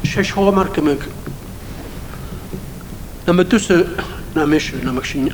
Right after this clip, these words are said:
as an thuíocha. An sa me sin, nef hadach gyn i os oedd yn arth yn anam.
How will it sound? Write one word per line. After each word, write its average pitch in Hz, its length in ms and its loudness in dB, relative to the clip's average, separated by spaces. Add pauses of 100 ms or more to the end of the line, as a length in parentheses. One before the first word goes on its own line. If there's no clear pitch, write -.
as 147 180 -4
an 151 80 -4
thuíocha. 135 460 4 (920)
An 139 80 2
sa 170 120 -2
me 160 120 8
sin, 165 180 2
nef 151 80 6
hadach 170 320 2
gyn 160 300 4
i 156 180 6
os 143 160 0
oedd 143 160 -4
yn 135 80 0
arth 131 240 -2
yn - 80 -8
anam. 110 240 -6